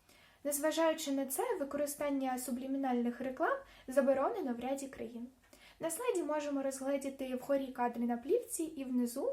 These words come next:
те, що бачить людина. Також я проводила дослідження впливу реклами на школярів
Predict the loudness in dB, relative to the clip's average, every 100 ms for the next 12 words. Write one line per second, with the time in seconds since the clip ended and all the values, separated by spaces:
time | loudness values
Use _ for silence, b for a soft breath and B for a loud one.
0 | 0 0 0 -2 0 -2 -4 -8 -6 -4
1 | -6 -8 -12 _ _ _ _ _ _ _
2 | _ _ _ _ _ _ _ _ _ _
3 | _ _ _ _ _ -20 B B B 0
4 | 0 0 0 0 0 2 2 0 -4 -4
5 | -4 -2 -2 0 -2 -4 -4 -6 -2 -2
6 | -2 -2 0 2 2 2 -2 -4 -2 0
7 | 0